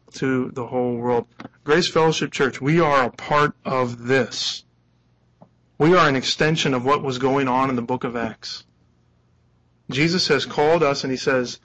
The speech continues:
"I'm giving you my Holy Spirit. You will be clothed with power from on high." The power of God lives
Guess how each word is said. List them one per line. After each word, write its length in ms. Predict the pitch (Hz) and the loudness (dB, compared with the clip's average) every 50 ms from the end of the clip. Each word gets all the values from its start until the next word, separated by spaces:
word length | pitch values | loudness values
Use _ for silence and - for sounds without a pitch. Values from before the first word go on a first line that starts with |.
| _ _ _ - | _ _ _ -14
"I'm 160 | 131 117 117 | -12 -12 -12
giving 360 | 117 117 147 160 151 156 156 151 | -6 0 0 2 2 2 0 0
you 300 | 147 147 143 139 135 139 _ _ _ _ _ _ _ | 0 0 0 0 -2 -6 _ _ _ _ _ _ _
my 580 | - 131 139 139 147 147 147 143 143 147 143 - _ _ _ | -4 0 2 4 4 4 4 4 2 0 -2 -4 _ _ _
Holy 340 | - - 135 135 131 135 | -6 -4 -4 -2 -2 -4
Spirit. 540 | 127 - - - - 131 120 113 117 _ _ _ _ _ _ _ _ _ | -4 -6 -6 -6 -6 -8 -8 -8 -10 _ _ _ _ _ _ _ _ _
You 100 | 156 156 | -2 0
will 120 | 165 160 | 2 2
be 100 | 131 127 | 0 -2
clothed 600 | - - - - 147 147 143 147 147 147 143 - - | -6 -8 -6 -2 2 4 6 6 6 4 2 -2 -6
with 160 | 127 113 - _ _ _ _ - | -10 -12 -12 _ _ _ _ -8
power 640 | - - - - 151 143 143 135 120 113 107 107 - _ _ | -6 -6 -4 -2 0 2 2 2 2 0 -4 -8 -14 _ _
from 220 | - 139 123 123 | -4 -2 -2 0
on 140 | 123 123 120 | -2 -2 -2
high." 320 | 117 - 117 107 104 101 - _ _ _ _ _ _ _ _ _ _ - | -4 -6 -8 -10 -10 -14 -18 _ _ _ _ _ _ _ _ _ _ -14
The 80 | - | -14
power 520 | - _ - - 170 165 170 175 175 175 175 | -14 _ -4 0 2 4 4 4 4 4 4
of 120 | 151 139 | 2 2
God 340 | 135 143 127 123 123 117 120 | 2 0 2 0 0 0 0
lives 480 | 131 139 147 143 135 131 - - - | 4 4 4 4 4 0 -4 -6 -6